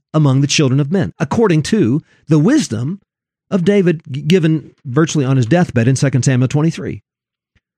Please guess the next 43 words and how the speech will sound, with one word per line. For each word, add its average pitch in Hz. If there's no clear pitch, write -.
The 175
fear 247
of 175
God 175
is 151
the 127
beginning 131
of 123
wisdom 131
and 131
knowledge. 151
And 151
I 214
think 311
this -
is 170
really 139
true. 180
Bill, 170
I, 202
I, 202
I 214
think 175
this 190
is 311
true. -
That 180
when 190
fools 175
are 156
running 214
these 160
nations 151
and 160
they're 160
saying 190
in 175
their 147
heart 160
there 139
is 151
no 117
God, 135